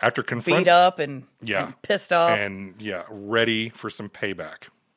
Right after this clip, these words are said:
Speaker 1: After confronting L Company in the streets and not backing down, the mutineers continued their march toward Police H Q while L and M Companies set to guard the camp. Captain Shakurjian ordered another accounting of all men at the camp,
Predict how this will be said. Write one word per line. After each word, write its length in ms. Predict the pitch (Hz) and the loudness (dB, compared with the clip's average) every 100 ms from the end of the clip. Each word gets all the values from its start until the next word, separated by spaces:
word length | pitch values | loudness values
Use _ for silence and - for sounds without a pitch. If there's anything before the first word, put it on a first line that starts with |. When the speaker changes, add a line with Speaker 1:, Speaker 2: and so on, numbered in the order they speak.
| _ _ _ - | _ _ _ 2
Speaker 1:
After 220 | 135 214 | 2 4
confronting 560 | 202 180 - 143 127 107 | -2 -2 0 0 0 -2
L 200 | 120 139 | 2 4
Company 440 | 135 113 107 107 104 | 4 0 0 -2 -2
in 100 | 107 | -4
the 60 | |
streets 420 | 123 - 104 92 - | -4 -4 -4 -4 -4
and 240 | 95 92 | -6 -2
not 220 | 104 131 | 0 0
backing 400 | 98 92 - 92 | 0 0 -2 -12
down, 400 | 82 87 85 92 95 | -6 -4 -4 -8 -8
the 100 | 101 | -6
mutineers 540 | 98 156 131 113 110 | -2 -2 -2 -2 -2
continued 500 | - 92 - 123 135 | -4 -10 -6 -6 -4
their 80 | 131 | -4
march 360 | 110 98 98 - | -2 -2 -2 -4
toward 260 | - 95 | -6 -6
Police 340 | - 98 113 - | -6 -8 -8 -4
H 260 | 113 - | -6 -6
Q 220 | - 98 95 | -8 -8 -4
while 240 | 87 85 | -4 -4
L 200 | 107 120 | -2 -2
and 120 | 117 101 | -4 -6
M 180 | 110 104 | -6 -6
Companies 440 | - 92 92 90 | -6 -6 -6 -8
set 220 | - 107 - | -6 -8 -8
to 60 | |
guard 320 | 87 95 95 92 | -6 -2 -2 -4
the 60 | |
camp. 340 | - 85 78 - _ _ _ _ - | -12 -14 -16 -20 _ _ _ _ -2
Captain 300 | 117 156 151 | 0 0 -2
Shakurjian 600 | - - 180 117 104 107 | -4 0 0 2 -2 0
ordered 260 | 110 110 104 | -2 0 -2
another 460 | 98 110 143 147 | -2 0 2 0
accounting 500 | 117 120 113 - 90 - - | -2 -4 -6 -6 -10 -12 -6
of 120 | 107 | -6
all 240 | - 143 151 | 2 2 2
men 160 | 135 | 0
at 80 | 131 | -2
the 80 | 135 | -6
camp, 340 | - 101 85 | -6 -8 -8